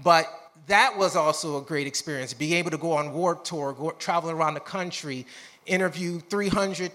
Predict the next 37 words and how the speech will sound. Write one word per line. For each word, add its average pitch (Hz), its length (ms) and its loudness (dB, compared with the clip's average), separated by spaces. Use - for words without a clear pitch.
plus 175 480 -4
artists, 170 680 4
go 196 500 8
and 190 300 2
see 220 360 -4
how 190 280 6
the 156 140 0
back 185 380 2
end 180 140 -2
of 165 60 -6
the 160 80 -6
music 170 340 -4
industry 156 480 -8
is 147 140 -6
from 151 200 -12
E 190 200 -8
D 180 200 -2
M 180 180 -2
to 156 100 -10
hip 202 280 -2
hop. 170 380 2
It's - 260 -14
crazy. 131 640 -10
Um, 127 400 -6
<laughs> - 380 -20
um, 147 400 6
so 214 500 4
that 214 160 6
was 226 100 2
the 202 160 -2
other 247 160 4
part 170 300 0
of 135 120 -8
it. 120 120 -12
I - 60 -20
feel 185 160 -12
like 156 240 -8